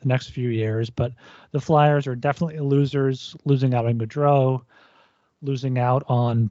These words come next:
pretty much any big free agent and just getting DeAngelo and then the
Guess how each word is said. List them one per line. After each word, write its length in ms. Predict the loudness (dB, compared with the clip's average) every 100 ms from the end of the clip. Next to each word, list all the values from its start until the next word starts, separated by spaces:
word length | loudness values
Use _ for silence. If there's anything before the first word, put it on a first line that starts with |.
| 0
pretty 180 | 4 6
much 200 | 6 4
any 220 | 4 4
big 200 | 4 2
free 240 | 2 0 2
agent 360 | 2 0 -2 -2
and 160 | -4
just 300 | 0 -2 -2
getting 360 | -8 -6 -4 -4
DeAngelo 1000 | -4 -4 -2 -2 -2 0 0 0 -2 -6 -4
and 220 | -2 0
then 280 | 0 0 -2
the 360 | -4 -6 -8